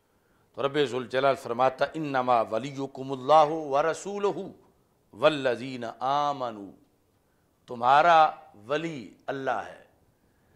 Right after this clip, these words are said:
लफ्ज़ वली का अल्लाह पर भी इतलाक़ होता है, अगरचे जब अल्लाह पर इतलाक़ होगा तो माना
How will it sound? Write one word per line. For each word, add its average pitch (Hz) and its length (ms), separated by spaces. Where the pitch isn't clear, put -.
लफ्ज़ 156 300
वली 170 300
का 175 140
अल्लाह 160 300
पर 240 140
भी 247 160
इतलाक़ 175 360
होता 120 340
है, 78 80
अगरचे 175 440
जब 156 300
अल्लाह 165 440
पर 156 180
इतलाक़ 156 440
होगा 147 320
तो 147 200
माना 131 380